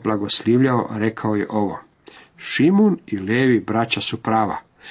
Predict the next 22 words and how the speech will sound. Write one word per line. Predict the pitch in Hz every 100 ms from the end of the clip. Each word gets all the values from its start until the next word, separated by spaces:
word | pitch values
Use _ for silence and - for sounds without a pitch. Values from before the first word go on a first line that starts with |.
| - - _ -
Mačevi | 127 143 - 151 139 127
im | 120 -
oruđe | 123 143 120 120
nasilja. | 113 131 - 135 113 - _ - - -
Na | -
njihova | 107 139 143 143 135 113 -
vjenčanja | 113 104 - 123 139 139 131
ja | 104 123 123
ne | 113
silazio, | 110 127 139 123 127 120 104 - - _
u | 98
njihovim | 113 120 123 117 104
zborovima | 101 113 120 120 113 104 -
udjela | 110 113 123 110
ne | 104 104
imao. | 104 92 87 _ _ - - - -
U | 110 113 98 - _ -
srdžbi | - 147 160 170 160 -
su | - 120
svoje | - 117 117 107
ljude | 104 143 139
ubijali, | 120 110 120 143 143 135